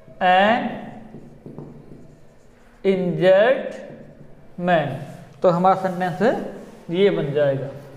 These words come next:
कि the doctor was looking after an injured man।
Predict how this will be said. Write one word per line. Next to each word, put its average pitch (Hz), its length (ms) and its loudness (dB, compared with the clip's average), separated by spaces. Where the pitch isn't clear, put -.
कि 208 80 0
the 196 100 4
doctor 180 400 4
was 214 360 4
looking 170 480 -2
after 208 400 0
an 226 360 0
injured 196 800 2
man। 165 260 -2